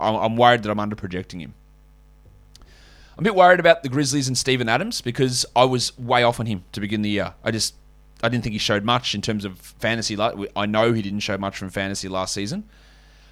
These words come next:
I thought that with Tillman, Jackson, and Clark there in Memphis, he might, and him not being a long-term part of their future at all,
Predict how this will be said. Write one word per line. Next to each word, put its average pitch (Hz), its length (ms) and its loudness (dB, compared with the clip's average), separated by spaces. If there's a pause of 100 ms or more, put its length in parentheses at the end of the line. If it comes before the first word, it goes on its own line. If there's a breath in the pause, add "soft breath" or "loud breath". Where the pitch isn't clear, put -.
(160 soft breath)
I 117 120 6
thought 127 340 0
that 113 80 -2
with 104 420 -4 (120)
Tillman, 143 480 0
Jackson, 123 440 0
and 101 120 -6
Clark 123 420 4
there 123 180 2
in 120 120 0
Memphis, 135 380 -2
he - 120 -4
might, 110 240 0 (240)
and 117 220 0
him 120 180 -2
not 113 160 0
being 110 180 -2
a 107 60 -2
long-term 107 400 -2
part 107 240 2
of 101 60 -6
their 95 80 -4
future 104 360 -6
at 87 80 -6
all, 120 220 -2